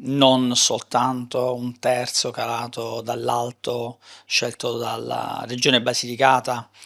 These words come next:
o dal presidente della regione nello specifico, ma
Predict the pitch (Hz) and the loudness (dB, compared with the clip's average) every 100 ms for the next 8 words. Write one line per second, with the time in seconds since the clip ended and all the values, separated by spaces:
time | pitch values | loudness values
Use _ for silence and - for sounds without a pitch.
0 | - _ - 113 113 120 127 120 120 120 | -20 _ -10 -6 -4 -4 -2 -2 0 -4
1 | 117 117 113 113 113 117 123 117 117 117 | -6 -8 -8 -8 -8 -6 -4 -4 -6 -8
2 | 120 - 156 131 151 170 175 190 - - | -6 0 2 2 0 2 4 2 0 -12
3 | - - - 131 127 143 160 156 | -12 -12 -8 2 6 8 8 6